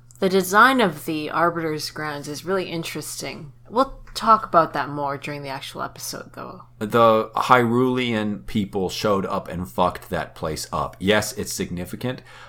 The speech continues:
Speaker 2: Um, I also prefer Crystal's interpretation,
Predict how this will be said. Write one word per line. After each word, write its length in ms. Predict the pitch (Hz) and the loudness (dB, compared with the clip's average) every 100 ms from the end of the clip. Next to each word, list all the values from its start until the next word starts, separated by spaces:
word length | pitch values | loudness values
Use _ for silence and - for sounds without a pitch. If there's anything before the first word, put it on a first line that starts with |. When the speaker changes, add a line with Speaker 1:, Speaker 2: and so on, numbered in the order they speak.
| - | -4
Speaker 2:
Um, 340 | 101 98 101 - | 0 2 0 2
I 340 | 101 110 104 - - | 2 4 0 -4 -2
also 420 | 110 107 - 110 92 | 4 4 4 0 0
prefer 440 | 101 92 98 92 | -2 0 4 4
Crystal's 440 | - 92 - 87 | 2 -2 -2 -4
interpretation, 1000 | 90 82 92 - 98 90 85 - 87 80 | -4 -2 -4 -2 -4 -2 -2 -2 -4 -6